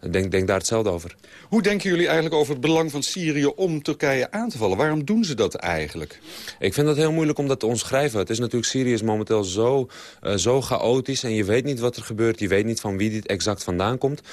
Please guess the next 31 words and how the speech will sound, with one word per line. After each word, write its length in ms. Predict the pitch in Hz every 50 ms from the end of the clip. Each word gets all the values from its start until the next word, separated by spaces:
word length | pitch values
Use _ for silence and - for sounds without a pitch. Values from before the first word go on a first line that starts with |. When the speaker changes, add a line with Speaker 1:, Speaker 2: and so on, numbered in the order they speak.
| - - - -
Speaker 1:
Dus 120 | - 110 101 -
het 40 | -
is 100 | 107 92
heel 240 | 110 123 143 147 143
moeilijk 380 | 131 123 131 135 123 127 123
om 120 | 120 117 117
de 60 | 107
vinger, 300 | - - 135 135 131 117
zeg 120 | 107 113
maar, 140 | 110 113 107
op 80 | 107 92
de 80 | 104 98
zere 280 | 87 110 117 110 107
plek 200 | - - 123 117
nu 100 | 117 107
neer 220 | 101 101 104 113 110
te 80 | -
zetten, 240 | - 104 92 - 95 - - - - - -
te 100 | - 107
leggen 240 | 104 110 - 110
van, 240 | - - 98 95 95
en 140 | - 98 101
te 100 | 95 95
zeggen 200 | 87 98 90 -
van, 100 | - 95
ja, 140 | 95 95 87
daar 300 | 80 87 98 110 117 113
komt 200 | - 120 113 104
het 100 | 104 -
echt 180 | 104 101 - - _ - - - - -
door. 320 | - 87 95 92 90 85